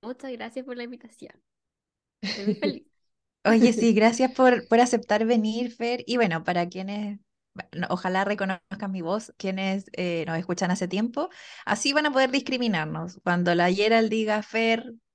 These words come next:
Speaker 2: es por nuestra invitada, cuando digan Feña, es por su host usual, eh, de acá del podcast, así como para que lo diferencie. Así que,
Speaker 1: Menos mal que
Speaker 2: pero
Speaker 1: la moda
Speaker 2: bien.
Speaker 1: puedo distinto. <laughs>
Speaker 2: Exacto,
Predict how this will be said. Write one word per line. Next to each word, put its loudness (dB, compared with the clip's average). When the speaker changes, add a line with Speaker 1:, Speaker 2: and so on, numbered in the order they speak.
Speaker 2:
es -6
por -6
nuestra 0
invitada, 4
cuando -4
digan -2
Feña, -4
es -4
por -6
su -4
host -4
usual, -2
eh, -4
de -4
acá 0
del -2
podcast, -12
así -4
como 0
para 0
que -4
lo -2
diferencie. -8
Así -6
que, -2
Speaker 1:
Menos -10
mal -12
que -
Speaker 2:
pero 4
Speaker 1:
la 4
moda 0
Speaker 2:
bien. 0
Speaker 1:
puedo -2
distinto. -16
<laughs> -12
Speaker 2:
Exacto, -2